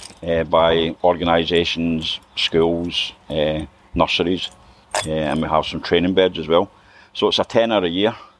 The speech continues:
uh, which to a lot of people is not a lot of money, but to, to people in this area, it's a week's electricity or a week's food, so it is quite a big issue. Uh, but for the tenner you get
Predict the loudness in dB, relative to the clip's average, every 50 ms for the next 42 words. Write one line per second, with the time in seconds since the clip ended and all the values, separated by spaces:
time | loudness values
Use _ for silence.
0 | _ _ _ _ _ -10 -10 -8 -8 -8 -8 -10 -10 -12 _ _ -20 _ _ _
1 | _ _ _ _ _ -20 -16 _ -10 -6 -2 2 2 4 2 2 0 -2 -4 -2
2 | -2 -2 0 2 2 4 4 4 4 2 2 2 0 2 2 0 -2 -4 -4 -4
3 | -4 -2 0 0 0 0 0 -6 -10 -10 -8 -6 -6 -6 -2 -2 0 0 0 0
4 | 0 2 2 2 4 4 2 2 0 -4 -8 -6 -4 -2 -2 -2 -2 -4 -4 0
5 | 0 2 2 2 0 0 -2 -2 -2 -2 -2 0 2 2 2 2 0 -2 -4 -6
6 | -6 -6 -6 -6 -6 -8 _ _ -20 -20 -6 0 0 0 0 0 0 0 2 2
7 | 2 0 0 0 -2 -2 0 0 0 0 0 0 0 -2 -2 -4 -6 -6 _ _
8 | _ _ _ _ _ _ -20 -20 -20 -14 -8 -6 -4 -4 -4 -4 -4 -6 -8 -10
9 | -12 -10 -8 -8 -8 -8 -10 -18 -18 -18 -18 -18 -18 -20 -20 _ _ _ _ _
10 | _ _ _ -4 -4 -2 0 2 2 2 2 2 2 2 2 2 0 0 0 -2
11 | -2 2 2 4 4 2 0